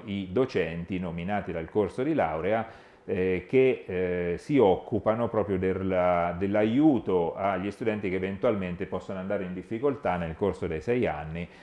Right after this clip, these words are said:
in maniera tale che tutti, eh, quelli che entrano poi possano essere portati alla laurea in tempi, eh, fisiologici.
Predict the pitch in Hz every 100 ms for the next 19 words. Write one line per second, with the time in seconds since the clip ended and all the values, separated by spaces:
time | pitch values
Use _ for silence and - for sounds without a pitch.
0 | - - 101 110 120 139 147 127 98 101
1 | 90 - 160 147 - 110 87 80 92 87
2 | 85 - 123 101 101 120 90 87 90 87
3 | 87 101 98 82 107 92 - 90 95 87
4 | 95 90 101 113 107 98 82 76 82 80
5 | - - - 98 98 98 98 85 80 85
6 | 87 87 90 98 95 95 87 82 82 90
7 | 85 82 87 82 82 104 95 90 76 73
8 | 69 69 69